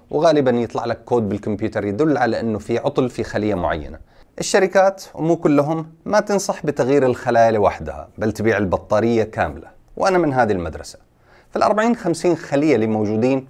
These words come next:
كلهم طلعوا من المصنع واشتغلوا بالسيارة مع بعض. بعد عشرة خمسة عشر سنة خربت خلية،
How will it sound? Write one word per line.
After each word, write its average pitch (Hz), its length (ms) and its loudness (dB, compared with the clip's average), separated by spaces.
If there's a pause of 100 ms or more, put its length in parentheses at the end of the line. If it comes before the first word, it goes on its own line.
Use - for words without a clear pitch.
(140)
كلهم 185 360 0
طلعوا 135 300 0
من 117 120 0
المصنع 110 460 -4
واشتغلوا 110 500 0
بالسيارة 101 420 -2
مع 80 160 0
بعض. - 340 -10 (580)
بعد 107 340 0
عشرة 151 360 0
خمسة 131 340 -4
عشر 127 200 -2
سنة 127 380 -4 (400)
خربت 143 280 0
خلية، 78 420 -8